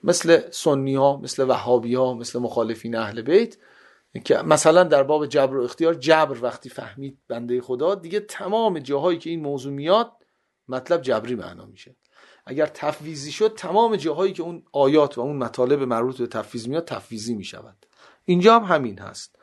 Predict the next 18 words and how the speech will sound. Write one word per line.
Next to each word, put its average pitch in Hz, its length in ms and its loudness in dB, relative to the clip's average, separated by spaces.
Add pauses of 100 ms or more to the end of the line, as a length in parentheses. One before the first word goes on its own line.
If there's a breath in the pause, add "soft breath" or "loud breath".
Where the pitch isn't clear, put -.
(320 soft breath)
و 113 320 0
عظمت 147 540 4
مطلب 131 440 -4
در 110 120 -8
این 160 160 -12
هستش 185 300 -10
که 185 60 -6
در 117 200 -6
باب 120 340 -4
مؤمن 123 460 -10
همون 185 520 -4
ادبیات 131 640 -4
عظیم 135 440 -6
با 156 100 4
همون 143 280 -2
عظمت 156 540 2
حفظ - 200 -10
شده. - 360 -18